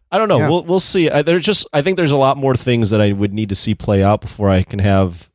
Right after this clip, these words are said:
Speaker 1: a fully formed opinion on it. But that being said, I also think Karate Kid, like, what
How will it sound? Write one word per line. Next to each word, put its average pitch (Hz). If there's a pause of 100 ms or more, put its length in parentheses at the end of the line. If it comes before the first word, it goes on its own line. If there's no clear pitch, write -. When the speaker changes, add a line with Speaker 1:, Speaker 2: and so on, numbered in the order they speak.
(140)
Speaker 1:
a 107
fully 104
formed 101
opinion 104
on 107
it. - (520)
But 120
that 135
being 143
said, 127
I 123
also 180
think 180 (520)
Karate 165
Kid, 143
like, 110
what 120